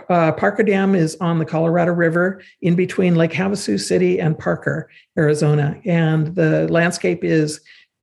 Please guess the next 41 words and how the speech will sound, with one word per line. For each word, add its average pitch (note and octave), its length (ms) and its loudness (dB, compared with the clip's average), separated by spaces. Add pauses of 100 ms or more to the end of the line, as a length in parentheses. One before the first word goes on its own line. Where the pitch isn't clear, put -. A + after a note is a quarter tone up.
(240)
it's F3 460 -2
beautiful. E3 640 0
It's E3 120 2
kind G#3 280 0
of A3+ 80 0
like F3+ 180 0
a E3 40 0
moonscape. F#3+ 720 0
And E3 120 -2
then E3 180 0
there's D#3+ 240 -2
this D3+ 200 -4
dam D3+ 460 2
right D3+ 160 0
in E3 80 -2
the D#3+ 60 0
middle D#3 220 2
of D3+ 100 0
everything. D3 520 -2 (380)
And D#3 160 2
it's - 260 -2 (920)
blue G#3 480 4
and D3+ 460 -2 (120)
red F3+ 480 4
and D#3+ 340 -2
beautiful F#3 540 2
and D3+ 160 0
gorgeous. D#3+ 640 0 (100)
And D3+ 380 -2 (240)
the - 100 2
sunsets - 640 -2
are - 120 -2
insane. D#3 720 -2 (280)
So - 180 -2
if D#3 160 2
you F3 60 4
ever E3+ 100 2
get E3+ 140 2
a E3+ 40 0
chance E3+ 340 -2
to D#3+ 120 0